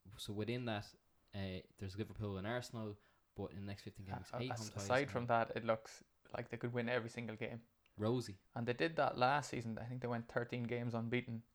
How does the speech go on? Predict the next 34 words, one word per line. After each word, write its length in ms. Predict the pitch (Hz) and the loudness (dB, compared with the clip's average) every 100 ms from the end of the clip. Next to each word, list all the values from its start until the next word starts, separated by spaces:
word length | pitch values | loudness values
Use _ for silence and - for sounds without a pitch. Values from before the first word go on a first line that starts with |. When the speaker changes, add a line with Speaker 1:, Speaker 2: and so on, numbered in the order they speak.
| _ _ _ _ _ _ - | _ _ _ _ _ _ -14
Speaker 2:
So 120 | - | -4
who's 220 | 123 123 | -2 -2
to 80 | 120 | -2
say 140 | 117 | 2
they 80 | 117 | 2
won't 280 | 113 123 123 | 4 2 2
do 80 | 123 | 2
that 180 | 117 110 | 2 4
again? 320 | 113 110 110 | 2 2 0
Now, 140 | 117 - | -2 0
it 100 | 127 | 0
just 180 | 131 - | 0 0
depends 320 | - 120 120 | 2 2 4
on 100 | 117 | 2
what 220 | 113 113 - _ _ _ _ _ _ _ | 2 2 0 _ _ _ _ _ _ _
City 320 | - 123 127 | 2 2 4
do, 220 | 113 120 123 | 0 0 -2
<laughs> 80 | |
because 320 | 135 - 127 117 | -4 4 4 6
they're 160 | 131 | 8
already, 420 | 127 135 120 117 117 - | 10 8 6 2 -2 0
what, 320 | 113 110 - | 2 2 -4
twelve 460 | - 120 117 117 - | 2 4 4 0 -4
to 80 | - | -8
fifteen 380 | - - 123 | -4 -2 -2
points 280 | 120 120 120 | 0 -2 -2
ahead 220 | 117 120 | 0 2
of 120 | 120 113 | 2 2
most 280 | 120 127 | 0 0
of 40 | - | -2
the 180 | 123 123 | -2 -2
teams. 200 | 117 117 - _ _ _ - - _ _ - | -4 -6 -14 _ _ _ -20 -20 _ _ -10
Speaker 1:
They 100 | 147 | -6
may, 140 | 165 | -4